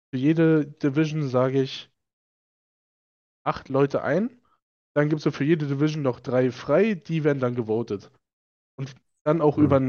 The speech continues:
Speaker 1: äh, über die N-H-L-App, wo gewotet wird und nicht über Retweets oder so. Das ist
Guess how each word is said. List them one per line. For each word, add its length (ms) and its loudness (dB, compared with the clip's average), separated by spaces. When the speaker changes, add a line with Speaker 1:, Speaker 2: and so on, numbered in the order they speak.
Speaker 1:
äh, 220 2
über 220 -2
die 140 -4
N-H-L-App, 680 0
wo 80 0
gewotet 500 -2
wird 140 -2
und 80 -2
nicht 180 -6
über 220 0
Retweets 500 -6
oder 160 0
so. 120 -2
Das 180 -4
ist 180 -4